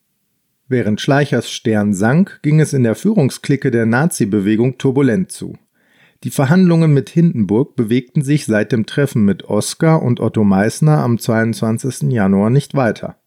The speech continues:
Das versetzte Hitler derart in Rage, dass er schließlich wutentbrannt giftete, er habe Hindenburg nichts mehr zu sagen. Wie im August und November schien alles zu scheitern,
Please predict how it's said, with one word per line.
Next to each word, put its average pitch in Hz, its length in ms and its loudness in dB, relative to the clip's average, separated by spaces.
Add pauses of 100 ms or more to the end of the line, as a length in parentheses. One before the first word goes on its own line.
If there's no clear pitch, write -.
(640)
Das 160 240 -2
versetzte 160 580 -2
Hitler 123 360 0
derart 127 600 -2
in 110 160 -2
Rage, 98 480 0
dass 147 180 -2
er 143 100 2
schließlich 139 540 0
wutentbrannt 117 720 0
giftete, 139 560 0 (640)
er 110 120 0
habe 113 160 0
Hindenburg 110 680 0
nichts 113 440 -4
mehr 101 180 0
zu - 160 -4
sagen. 90 440 -2 (1080)
Wie 120 160 0
im 180 140 4
August 139 420 0
und 123 100 -2
November 117 460 2
schien - 260 0
alles 175 300 0
zu 170 100 -4
scheitern, 131 600 0